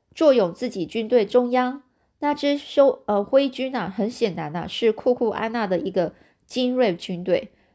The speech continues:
与我们先前在远方村落看到的是同一支军队。这支军队呢，大概有三千五百人。他呢，是正处于备-，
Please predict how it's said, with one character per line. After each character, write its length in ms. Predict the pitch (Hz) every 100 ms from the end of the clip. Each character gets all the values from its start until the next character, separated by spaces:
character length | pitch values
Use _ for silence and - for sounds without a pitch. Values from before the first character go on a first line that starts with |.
| _
与 100 | 233
我 140 | 269 302
们 160 | 220
先 180 | 208 254
前 240 | 269 220
在 220 | 202 226 196
远 260 | 190 160
方 300 | - 208 214
村 300 | - 247 247
落 200 | 254 220
看 240 | 180 269 220
到 140 | 220
的 100 | 180
是 120 | 190
同 260 | 196 190 180
一 20 |
支 200 | 190 214
军 260 | - 240 247
队。 300 | 254 - - _ _ _ _ -
这 120 | 311
支 120 | 311
军 220 | 302 311
队 180 | 311 302
呢， 140 | 233
大 140 | 220 254
概 80 | 240
有 160 | 202
三 240 | 180 247 247
千 180 | 269
五 100 | 262
百 200 | 214 226
人。 300 | 147 147 151 - _ _ - - _ _ _ _
他 200 | - 294
呢， 180 | 285 240
是 180 | 247 247
正 240 | 262 226
处 240 | 208 202
于 120 | 165 165
备-， 400 | 233 208 202